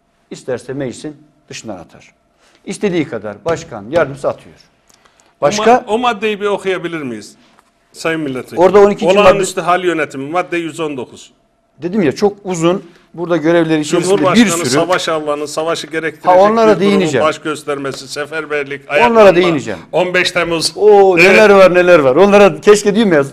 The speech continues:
Speaker 1: bir saat
Speaker 2: Evet.
Speaker 1: değil, üç saat olsa da hepsini
Speaker 2: Evet.
Speaker 1: konuşsak. Çok harika
Speaker 2: Evet.
Speaker 1: bunlar da.
Speaker 2: Evet.
Speaker 1: Ben süremi idareli
Speaker 2: Tabii,
Speaker 1: kullanmak
Speaker 2: tabii,
Speaker 1: adına
Speaker 2: tabii.
Speaker 1: yetebildiği kadar, zaman yettiği kadar ana maddelere değiniyorum. Niye? Çünkü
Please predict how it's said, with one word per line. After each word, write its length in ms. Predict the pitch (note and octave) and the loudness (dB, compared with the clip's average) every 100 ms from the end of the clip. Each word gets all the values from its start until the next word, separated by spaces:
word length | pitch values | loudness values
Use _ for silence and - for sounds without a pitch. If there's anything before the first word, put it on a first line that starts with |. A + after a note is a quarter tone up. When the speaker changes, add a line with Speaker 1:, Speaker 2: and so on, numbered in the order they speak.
| C#3+ D3+ | -14 -12
Speaker 1:
bir 120 | E3 | -6
saat 220 | F3+ F3+ | 4 4
Speaker 2:
Evet. 80 | E3+ | 4
Speaker 1:
değil, 140 | F3+ D#3+ | -2 -4
üç 160 | D#3+ | -6
saat 280 | - E3+ E3 | 4 4 6
olsa 200 | G3 G3 | 2 4
da 40 | D3 | 2
hepsini 180 | E3 F3 | 2 0
Speaker 2:
Evet. 120 | D3+ | -2
Speaker 1:
konuşsak. 500 | D#3+ C#3 D3+ C3 - | -4 -4 -4 -4 -4
Çok 200 | F#3 D#3+ | -6 2
harika 340 | D#3 E3+ D3+ | 4 4 2
Speaker 2:
Evet. 100 | C#3 | 0
Speaker 1:
bunlar 300 | B2 C3 G3+ | 2 0 2
da. 140 | C#3+ B2 | 0 -2
Speaker 2:
Evet. 220 | D3 C#3 A2 - - - _ _ | -4 -4 -8 -20 -20 -20 _ _
Speaker 1:
Ben 220 | G3 G#3+ | 2 2
süremi 500 | F#3 - G#3 G#3 G3 | -2 0 4 4 2
idareli 360 | F3+ E3 F#3 F#3+ | -2 4 6 6
Speaker 2:
Tabii, 120 | F3+ | 2
Speaker 1:
kullanmak 380 | G#3 E3+ F3 F3 | 2 2 4 4
Speaker 2:
tabii, 100 | F#3+ | 4
Speaker 1:
adına 320 | D3 D3+ C3+ | 2 0 0
Speaker 2:
tabii. 140 | C3+ D3+ | -2 -4
Speaker 1:
yetebildiği 640 | D#3+ E3 D#3+ D#3 F3 E3 | -2 -2 -2 -4 -2 -2
kadar, 280 | C#3+ C3 B2+ | 0 0 0
zaman 380 | C3+ D3 C#3+ | 2 2 0
yettiği 320 | C#3+ C#3 D#3+ D#3 | -2 -6 -10 -8
kadar 340 | C3 F3 F#3 - _ - | 0 0 0 -6 _ -6
ana 240 | E3+ E3 | -2 0
maddelere 540 | D3 C#3 B2+ A#2+ A2+ A2 | 0 -2 -2 -4 -4 -6
değiniyorum. 420 | A2 G#2 G#2 A2 - | -6 -8 -10 -12 -10
Niye? 280 | F#3 G#3 G#3 _ _ _ _ _ | -4 -4 -6 _ _ _ _ _
Çünkü 360 | A#3 G3+ C3+ | -16 -10 -10